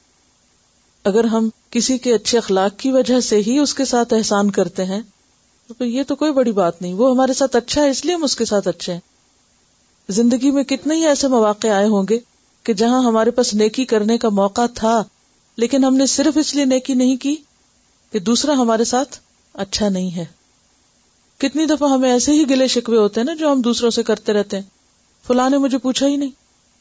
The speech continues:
فلاں نے میرا خیال ہی نہیں رکھا، فلاں نے میری طرف توجہ ہی نہیں کی، فلاں نے مجھے دیکھا ہی نہیں۔"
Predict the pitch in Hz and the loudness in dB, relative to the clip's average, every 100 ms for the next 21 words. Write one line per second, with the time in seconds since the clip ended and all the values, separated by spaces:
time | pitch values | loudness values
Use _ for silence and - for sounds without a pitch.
0 | - 240 247 277 269 262 226 220 247 262 | -2 2 2 2 2 2 2 2 2 2
1 | 262 247 - 214 _ _ _ _ _ _ | 0 -4 -8 -18 _ _ _ _ _ _
2 | - 233 247 269 262 254 262 240 226 208 | -2 0 2 2 2 0 0 0 0 0
3 | 226 262 269 247 226 202 _ _ _ _ | 2 2 0 -2 -6 -12 _ _ _ _
4 | _ - 240 254 285 269 262 208 233 240 | _ -4 0 2 2 0 0 -2 -2 0
5 | 269 262 262 | 0 2 0